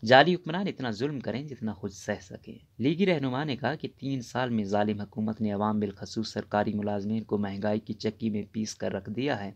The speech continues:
पहली हुकूमत है जिसने चार गुना महंगाई के बावजूद तीन साल में सरकारी मुलाजमीन की तनख्वाहों में एक रुपए का इजाफा नहीं किया। हम सरकारी मुलाजमीन के हकूक और उन पर तशद्दुद के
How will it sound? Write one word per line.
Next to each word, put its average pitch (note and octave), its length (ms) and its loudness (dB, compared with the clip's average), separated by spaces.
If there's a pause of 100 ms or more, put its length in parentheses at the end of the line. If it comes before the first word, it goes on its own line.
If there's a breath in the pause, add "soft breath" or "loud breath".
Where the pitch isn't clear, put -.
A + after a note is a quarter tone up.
पहली E3 220 8
हुकूमत E3 380 -2
है D#3 60 2
जिसने A2 300 -2
चार A#2+ 260 6
गुना A2 220 4
महंगाई G#2+ 400 4
के G#2 160 -2
बावजूद G2+ 540 0
तीन A2 180 2
साल G#2 240 0
में G#2+ 100 -4
सरकारी G#2 380 0
मुलाजमीन G#2 460 0
की - 140 -6
तनख्वाहों G#2 460 -2
में G2 160 -2
एक G#2 140 -4
रुपए A2+ 260 0
का G#2+ 140 -4
इजाफा G2 420 -2
नहीं G#2 320 -4
किया। G2 280 -6 (160)
हम C#3+ 120 4
सरकारी E3 400 10
मुलाजमीन D3 440 4
के C3+ 120 4
हकूक C#3 300 0
और A#2 100 8
उन A2+ 100 4
पर G#2+ 140 -2 (100)
तशद्दुद A2 540 -6
के G2+ 140 -4